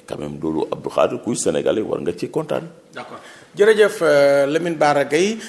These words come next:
Speaker 2: euh, ñu ñëw nag wax nag ci service bi nga xam ne yaa ko jiite, muy, euh, ceneps, nga nekk directeur, euh, général, euh, bu ceneps. Euh, def nga fi at ci kër gi, euh, lan nga ñu mën a wax ci at boobu?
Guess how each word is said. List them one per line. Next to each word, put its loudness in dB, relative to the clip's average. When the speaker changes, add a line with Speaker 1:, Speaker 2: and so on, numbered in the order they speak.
Speaker 2:
euh, 2
ñu -2
ñëw 2
nag 0
wax 0
nag 0
ci -4
service -2
bi -2
nga 0
xam -2
ne 0
yaa 2
ko -6
jiite, -2
muy, -2
euh, 4
ceneps, 0
nga 0
nekk -2
directeur, -2
euh, -2
général, -2
euh, -2
bu -14
ceneps. -2
Euh, -2
def -2
nga -2
fi -8
at -4
ci -10
kër -2
gi, -8
euh, -2
lan -2
nga -2
ñu -6
mën -10
a -8
wax -8
ci -8
at -6
boobu? -14